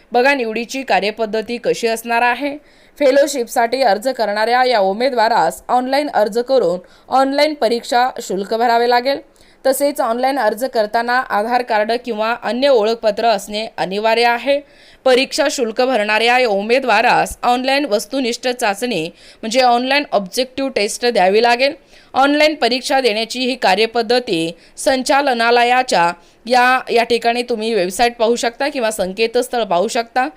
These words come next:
ही जाहीर केलेला आहे, जाईल आणि त्यातील अटी आणि शर्तीचे उमेदवाराने पालन करणे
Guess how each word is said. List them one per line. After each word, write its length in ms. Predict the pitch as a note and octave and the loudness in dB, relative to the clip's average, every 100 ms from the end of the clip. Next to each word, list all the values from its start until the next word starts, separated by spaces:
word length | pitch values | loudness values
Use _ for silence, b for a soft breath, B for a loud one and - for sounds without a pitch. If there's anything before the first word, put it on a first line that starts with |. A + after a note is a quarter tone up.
| B B - | B B -8
ही 100 | B3 | -6
जाहीर 300 | G3 G3 A3 A3+ | 0 2 2 0
केलेला 280 | B3 B3 C4 | 0 2 2
आहे, 240 | C4 C4 | 2 0
जाईल 280 | A3+ B3 D4 b b - | 0 -2 -2 b b -6
आणि 140 | B3+ | -4
त्यातील 380 | C4+ C4 B3+ D#4 | 2 2 2 2
अटी 260 | C4+ A3+ C4 | 2 2 0
आणि 140 | C4 | -2
शर्तीचे 560 | D4 A3 G#3 B3 B3 C4+ | 0 -2 -2 -4 -4 -2
उमेदवाराने 680 | A#3+ G#3 G#3+ A3+ A3+ A#3 | 0 -2 0 0 0 0
पालन 420 | B3 - F#3+ B3 C#4+ | -2 0 2 2 0
करणे 480 | A#3+ A3+ A#3+ F3 | -2 -2 -2 -4